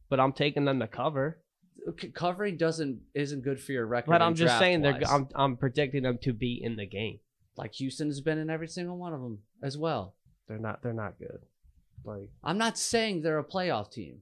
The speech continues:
Speaker 1: I get
Speaker 2: They're
Speaker 1: that.
Speaker 2: not the worst team in the
Speaker 1: Uh,
Speaker 2: league.
Speaker 1: when I say that, I mean they're
Speaker 2: Carolina is.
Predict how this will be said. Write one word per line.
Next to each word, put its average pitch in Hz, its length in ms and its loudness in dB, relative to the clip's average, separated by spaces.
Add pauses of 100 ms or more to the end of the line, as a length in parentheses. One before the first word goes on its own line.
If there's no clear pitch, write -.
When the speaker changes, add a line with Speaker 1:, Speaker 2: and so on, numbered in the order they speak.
(220)
Speaker 1:
I 143 180 2
get 139 180 2
Speaker 2:
They're 165 140 6
Speaker 1:
that. 156 80 4
Speaker 2:
not 180 260 0
the 185 80 0
worst 160 360 0
team 160 260 2
in 147 60 0
the 135 80 2
Speaker 1:
Uh, - 40 4
Speaker 2:
league. 151 100 4
Speaker 1:
when 151 100 4
I 151 100 4
say 160 200 2
that, 135 120 2
I 120 80 0
mean 120 100 2
they're 190 100 6
Speaker 2:
Carolina 170 400 4
is. 107 440 -4